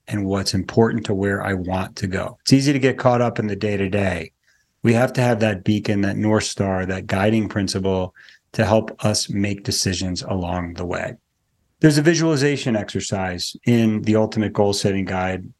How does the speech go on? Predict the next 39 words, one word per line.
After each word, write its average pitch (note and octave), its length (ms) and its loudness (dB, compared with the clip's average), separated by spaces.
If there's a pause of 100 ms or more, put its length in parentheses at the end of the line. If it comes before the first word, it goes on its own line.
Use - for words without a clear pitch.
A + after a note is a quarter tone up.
around G2 560 0
this G2+ 200 -2
step. - 480 -4 (560)
And A#2 560 0 (160)
the C#3+ 160 2
exercise E3+ 680 2
is C#3+ 120 0
simply D#3 300 2
this. - 400 -4
Imagine D3 480 4
yourself C#3+ 480 2
one B2 380 2
year B2 260 2
from G2+ 220 -2
now, F2+ 240 -6 (640)
and A2+ 120 6
you're A2 120 4
looking C#3+ 440 2
back B2 380 0
and A2 160 -2
you're G2 380 -6 (140)
reading B2+ 520 2
the A2+ 120 0
journal A2+ 520 2
and G2+ 140 -2
you're F#2+ 80 -2
reflecting C3+ 560 2
on A2+ 140 2
how A#2+ 280 2
you B2 500 0
lived A#2 340 2
your A2+ 140 2
life G#2+ 360 0
throughout G2 320 0
that F#2+ 220 -4
year. F#2 300 -8 (540)
You C3+ 120 6
notice D#3 400 2
that C#3 340 0